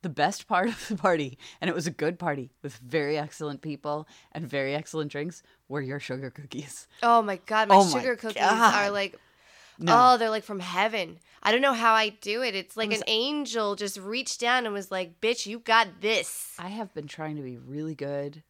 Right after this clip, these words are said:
Speaker 1: and I ate, like, maybe three, and then I almost threw up because that was, like, sugar shock,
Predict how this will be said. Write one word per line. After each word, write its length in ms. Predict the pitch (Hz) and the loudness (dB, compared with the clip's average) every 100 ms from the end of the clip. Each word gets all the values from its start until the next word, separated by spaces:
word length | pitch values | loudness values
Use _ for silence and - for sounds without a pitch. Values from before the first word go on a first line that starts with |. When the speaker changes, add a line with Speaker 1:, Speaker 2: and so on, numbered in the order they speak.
| _ | _
Speaker 1:
and 140 | 139 131 | -12 -10
I 160 | 135 151 | -8 -8
ate, 360 | 151 151 - _ _ _ _ _ _ _ - | -10 -12 -14 _ _ _ _ _ _ _ -14
like, 160 | 147 | -10
maybe 340 | 151 160 214 214 | -6 -6 -8 -12
three, 560 | - - 147 180 226 | -16 -12 -10 -8 -10
and 160 | - 156 | -10 -8
then 100 | 160 | -6
I 120 | 156 | -6
almost 460 | 135 151 156 156 - | -6 -6 -6 -8 -10
threw 260 | 131 147 143 | -10 -10 -8
up 260 | 170 - | -8 -10
because 300 | - 117 147 | -14 -12 -10
that 120 | 143 127 | -8 -10
was, 140 | 143 | -8
like, 100 | 127 | -10
sugar 400 | - - 170 170 | -10 -8 -8 -8
shock, 380 | - 127 107 | -6 -6 -6